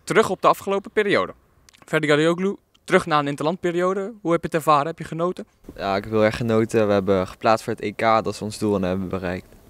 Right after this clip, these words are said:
Speaker 1: Was dat dan ook tevens het hoogtepunt of toch wellicht de goals die je hebt gemaakt?
Speaker 2: Ja, ik denk het belangrijkste is dat we naar het E K gaan en daarnaast is het mooi dat ik, eh, goals heb kunnen maken.
Speaker 1: Ja.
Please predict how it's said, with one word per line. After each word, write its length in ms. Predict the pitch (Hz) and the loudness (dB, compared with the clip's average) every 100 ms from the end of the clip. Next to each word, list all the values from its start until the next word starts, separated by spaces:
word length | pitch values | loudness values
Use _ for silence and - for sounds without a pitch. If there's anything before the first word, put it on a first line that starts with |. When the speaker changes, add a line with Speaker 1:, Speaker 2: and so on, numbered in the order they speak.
| - - - - _ | -20 -20 -20 -20 _
Speaker 1:
Was 120 | 143 | -12
dat 140 | 151 - | -10 0
dan 100 | 143 | 2
ook 140 | 135 | 4
tevens 240 | 143 135 | 4 4
het 100 | 123 | 2
hoogtepunt 460 | 131 151 - - 185 | 4 4 4 0 0
of 100 | 165 | 0
toch 140 | 170 | 0
wellicht 340 | - 156 156 - - _ | 2 0 0 -6 -20 _
de 80 | 139 | 0
goals 220 | 143 156 127 | 6 6 4
die 120 | 123 | -4
je 60 | |
hebt 120 | 110 - | -8 -8
gemaakt? 360 | 110 117 _ _ _ _ _ _ | -14 -14 _ _ _ _ _ _
Speaker 2:
Ja, 140 | - 90 | -8 -6
ik 80 | 95 | -4
denk 240 | 98 104 | -8 -10
het 80 | 101 | -6
belangrijkste 460 | 110 110 110 104 | -2 2 2 0
is 60 | 113 | -4
dat 140 | 107 | -4
we 60 | - | 0
naar 120 | 104 | -2
het 80 | 101 | 0
E 100 | 101 | -2
K 260 | 104 104 110 | 2 2 2
gaan 280 | 107 98 | -2 -4
en 120 | - 90 | -6 -6
daarnaast 340 | 95 92 104 | -2 -2 -4
is 80 | - | -8
het 100 | 107 | -4
mooi 220 | 101 92 | -2 0
dat 140 | 87 | -2
ik, 180 | - - | -8 -4
eh, 120 | 92 82 | -4 -4
goals 220 | 95 95 - | -2 -2 -2
heb 120 | 92 | -4
kunnen 240 | 98 90 | -4 -2
maken. 320 | 90 85 - - _ - - _ | -4 -6 -10 -20 _ -20 -20 _
Speaker 1:
Ja. 180 | 135 | -20